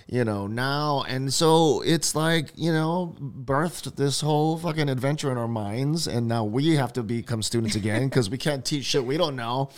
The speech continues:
Speaker 1: And, you know, my stoner memory, I mean, we're gonna have to do this. We're go-, fuck, we're all going back to school again.
Speaker 2: Right.
Speaker 1: And this is what, what is Lonnie going into? What grade?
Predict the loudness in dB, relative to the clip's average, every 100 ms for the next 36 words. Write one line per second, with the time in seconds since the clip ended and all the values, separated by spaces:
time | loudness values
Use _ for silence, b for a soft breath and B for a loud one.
0 | B B B 0 2 2 2 2 2 2
1 | 0 0 -2 -2 -4 -4 -4 -6 _ _
2 | _ _ _ -8 -4 -2 0 0 2 4
3 | 4 4 2 2 6 6 6 4 0 -2
4 | -4 -2 -4 0 0 2 6 6 6 2
5 | 2 2 2 0 0 2 4 6 6 4
6 | 0 -10 -8 -6 -8 -12 -18 -14 -8 -4
7 | -2 0 0 0 0 0 0 0 -2 -2
8 | -4 -4 -2 -2 -4 -4 -4 -4 -6